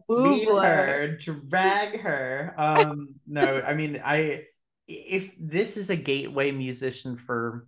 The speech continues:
Speaker 1: for other jazz, like, if you somehow find your way to, like, John Coltrane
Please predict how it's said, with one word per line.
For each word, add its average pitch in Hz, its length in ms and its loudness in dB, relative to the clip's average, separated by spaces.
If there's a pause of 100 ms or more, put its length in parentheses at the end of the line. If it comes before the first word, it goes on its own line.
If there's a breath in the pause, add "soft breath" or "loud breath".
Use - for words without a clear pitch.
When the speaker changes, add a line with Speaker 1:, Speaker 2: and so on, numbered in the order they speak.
(840)
Speaker 1:
for 127 320 -2
other 123 300 -2
jazz, 117 500 -2
like, 143 120 -4
if 147 120 -6
you 160 220 0
somehow 151 600 -2
find 135 280 -6
your 131 100 -4
way 127 100 0
to, 123 80 -4
like, 123 160 -4
John 120 440 -6
Coltrane 123 880 -8